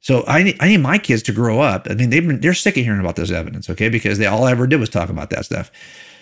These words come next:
But if I had to say to them, "Okay, well, try to recite for me why you think this is true," I think they could probably sketch together the overall cumulative case because they listened to it so many times from me.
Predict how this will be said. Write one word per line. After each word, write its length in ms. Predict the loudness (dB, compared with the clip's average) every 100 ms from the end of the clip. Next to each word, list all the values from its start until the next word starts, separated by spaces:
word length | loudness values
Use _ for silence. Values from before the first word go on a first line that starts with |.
| _ 2
But 240 | 2 2
if 100 | 0
I 80 | 0
had 300 | 2 2 2
to 100 | 0
say 240 | 0 0 2
to 120 | 2
them, 300 | 0 0 -2
"Okay, 180 | 0 0
well, 180 | 0 -6 -8
try 160 | -2 0
to 80 |
recite 360 | 2 2 0 0
for 60 | 0
me 140 | 0
why 280 | 2 2 2
you 100 | 2
think 140 | 0
this 120 | -2
is 140 | -6 -6
true," 320 | 0 0 0
I 100 | -2
think 180 | 0 0
they 100 | 0
could 140 | -2 -2
probably 400 | -2 0 -2 -4
sketch 340 | -2 -2 -2
together 400 | -2 0 0 -2
the 220 | -2 0
overall 480 | 0 0 -2 -2 -4
cumulative 520 | -4 -2 -2 -2 -6
case 320 | 0 2 2
because 220 | -2 -4 -2
they 80 |
listened 300 | 0 0 0
to 100 | -2
it 80 | -2
so 120 | -4
many 180 | -4 -4
times 240 | -4 -6 -6
from 180 | -4
me. 280 | -4 -4 -8